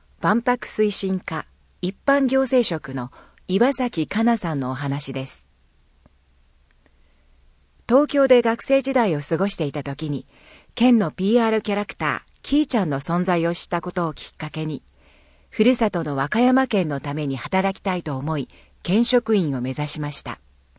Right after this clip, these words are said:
一般行政職の業務は幅広いですが、今の所属では、今年ついに開催となる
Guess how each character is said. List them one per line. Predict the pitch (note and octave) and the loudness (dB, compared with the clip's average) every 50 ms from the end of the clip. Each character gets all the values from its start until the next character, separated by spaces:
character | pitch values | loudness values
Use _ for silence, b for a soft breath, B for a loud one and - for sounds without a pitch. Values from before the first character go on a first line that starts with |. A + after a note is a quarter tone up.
| _ _ _ _ _ _ _ _ - _ _ _ _ _ _ _ _ _ _ _ _ _ _ _ _ _ _ - | _ _ _ _ _ _ _ _ -20 _ _ _ _ _ _ _ _ _ _ _ _ _ _ _ _ _ _ -2
一 | G3 G3 - - | -2 -2 0 0
般 | - C#4+ C#4+ C4+ | 2 4 4 4
行 | B3 C#4 C#4 | 4 4 2
政 | C4+ - C#4 C4+ | 4 4 4 4
職 | A#3+ - G3+ - D#3 | 4 0 -4 -2 -2
の | D3 C#3+ C3+ | -2 -2 0
業 | B2 F3+ F3+ F3+ | 2 2 2 2
務 | E3 D3 C#3 | 2 -2 -4
は | C3 A#2 | -6 -6
幅 | A#2 D#3 E3 G3 G#3 | -6 -2 -2 -2 -2
広 | G#3 - A#3+ A#3 A3 | 0 2 4 4 4
い | F3 | 4
で | D#3 D3+ | 0 -2
す | - - A#2+ | -6 -8 -8
が、 | A#2 A2+ - b b b b b b b b b b b b - | -10 -12 -12 b b b b b b b b b b b b 2
今 | G3 A#3+ C#4 B3+ | 4 6 6 6
の | G3+ D#3+ D3+ | 4 2 0
所 | - - D3 | -2 -4 -4
属 | C#3+ E3+ D#3+ - E3 | -4 -4 -4 -4 -4
で | E3 D3+ | -4 -4
は、 | C3+ - - _ _ _ _ _ _ _ _ _ _ _ _ _ _ _ _ _ _ _ _ _ | -4 -6 -8 _ _ _ _ _ _ _ _ _ _ _ _ _ _ _ _ _ _ _ _ _
今 | - F#3+ - | -4 0 2
年 | A#3+ A#3+ - - - | 2 2 2 -2 -2
つ | - - C#4+ | 0 2 2
い | D4+ C#4+ | 4 6
に | B3+ G3+ - | 4 4 2
開 | - D3 D#3+ | 0 -4 -4
催 | F3 - F#3+ F#3 F3+ | -2 -2 0 0 0
と | - F3+ | 0 0
な | F3+ E3+ D#3+ | 0 -2 -2
る | C#3+ C3+ b | -4 -6 b